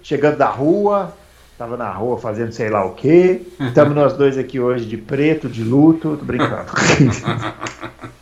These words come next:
Speaker 2: Grande,
Speaker 1: Adalto,
Speaker 2: Brunão,
Speaker 1: hoje
Speaker 2: grande
Speaker 1: uma
Speaker 2: confraria.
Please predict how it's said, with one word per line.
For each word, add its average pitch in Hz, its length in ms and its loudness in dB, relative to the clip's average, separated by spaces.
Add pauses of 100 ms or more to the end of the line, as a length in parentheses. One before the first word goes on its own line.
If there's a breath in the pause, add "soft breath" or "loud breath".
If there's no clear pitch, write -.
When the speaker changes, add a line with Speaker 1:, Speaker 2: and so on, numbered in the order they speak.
(1700 loud breath)
Speaker 2:
Grande, 185 360 10
Speaker 1:
Adalto, 208 360 10
Speaker 2:
Brunão, 180 220 8
Speaker 1:
hoje 208 160 2
Speaker 2:
grande 175 380 6
Speaker 1:
uma 208 220 0
Speaker 2:
confraria. 208 520 -2